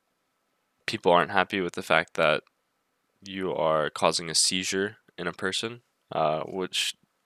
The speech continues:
obviously could lead to, uh, some controversy. Um, but E C T has been a thing since, uh,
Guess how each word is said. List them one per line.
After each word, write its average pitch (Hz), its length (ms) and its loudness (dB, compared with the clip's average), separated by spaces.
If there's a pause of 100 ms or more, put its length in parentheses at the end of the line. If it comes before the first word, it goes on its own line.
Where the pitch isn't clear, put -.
(640)
obviously 85 420 4
could 90 320 -10
lead 87 280 -6
to, 85 340 -2 (680)
uh, 90 300 6
some 95 240 -2
controversy. 101 800 -6 (720)
Um, 78 560 4 (120)
but - 160 0
E 127 120 4
C 110 160 4
T 92 260 -2
has 85 220 -2
been - 180 -6
a 78 80 -4
thing 76 320 -8
since, - 640 -2 (680)
uh, - 560 -2